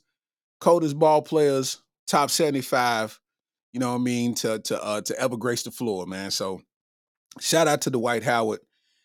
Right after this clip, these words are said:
And, uh, the one thing that the dude that's accusing him gotta realize is forever in your career, everything you do is gonna have an asterisk next to it because you forever gonna be associated with the dude that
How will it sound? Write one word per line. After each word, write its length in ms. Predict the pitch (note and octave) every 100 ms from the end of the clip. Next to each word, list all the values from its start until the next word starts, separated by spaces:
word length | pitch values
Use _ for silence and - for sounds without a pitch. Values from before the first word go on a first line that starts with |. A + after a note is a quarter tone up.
| _ _
And, 300 | A2 A2+ G#2+
uh, 300 | G#2+ G2+ F#2+
the 100 | F#2+
one 240 | G#2 D3 D3
thing 300 | C#3+ C#3 C3
that 120 | B2
the 60 |
dude 380 | A2+ C3 D3 C#3
that's 180 | B2 A#2
accusing 440 | A2+ - D3 B2 B2
him 60 |
gotta 260 | A#2+ C3 A#2
realize 500 | B2+ B2+ A#2+ A2 G#2+
is 240 | G#2 F#2+ - - - _
forever 540 | - A2 D#3 F3 D#3
in 220 | D#3 C#3+
your 140 | C3+ C#3+
career, 560 | - C3+ C3 A#2 G2+ - _
everything 420 | C3+ C3+ C3+ C3
you 80 | B2
do 140 | B2+ A#2+
is 80 |
gonna 140 | A2+ A#2+
have 100 | A2+
an 80 | -
asterisk 400 | B2 A2 - G2
next 220 | A#2 G2
to 180 | - G#2
it 100 | F2 - _ _ _ _ -
because 240 | A2 G#2+
you 120 | C3 B2+
forever 360 | A#2+ B2 D3 C#3
gonna 160 | C#3
be 100 | C3+
associated 580 | B2+ - C3+ B2+ A#2 A2+
with 140 | A2
the 60 | A2
dude 340 | G2 A#2 A#2
that 140 | G#2